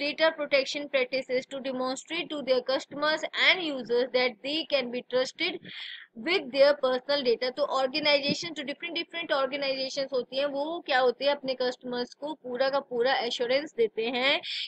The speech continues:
कि उनका प्राइवेट डेटा, उनका पर्सनल डेटा बिल्कुल सेफ रहेगा, राइट? So that, um, the users can trust them and, uh, can have their services online।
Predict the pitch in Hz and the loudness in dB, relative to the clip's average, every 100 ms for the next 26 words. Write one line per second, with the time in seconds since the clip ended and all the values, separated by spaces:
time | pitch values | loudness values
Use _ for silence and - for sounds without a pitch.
0 | - 269 277 262 302 285 240 226 247 220 | -4 -4 -4 -2 -2 2 0 2 0 4
1 | 233 269 269 262 262 254 254 254 254 254 | 2 2 -2 0 -2 0 0 0 -4 2
2 | 233 226 277 247 240 285 285 - 277 294 | 2 4 0 0 -6 -8 -8 -2 -2 0
3 | 247 233 214 247 247 202 _ _ _ _ | 0 2 4 4 2 -2 _ _ _ _
4 | _ _ _ - 247 285 359 - - - | _ _ _ -2 6 6 6 0 -10 -10
5 | - - 285 277 320 320 - 240 240 226 | -10 -2 0 6 6 4 -6 -4 -4 -6
6 | 220 - - - 262 262 294 277 370 - | -12 -14 -18 -6 -4 -2 -2 0 0 2
7 | 294 277 277 294 269 - 294 311 - 269 | 0 2 4 4 4 2 2 2 2 2
8 | 330 349 240 247 240 240 269 311 285 233 | 2 -4 -4 -2 -2 2 4 4 -2 4
9 | 262 285 277 269 277 240 240 254 277 240 | 6 6 6 4 4 2 2 -2 -4 -4
10 | 220 208 196 | -6 -8 -10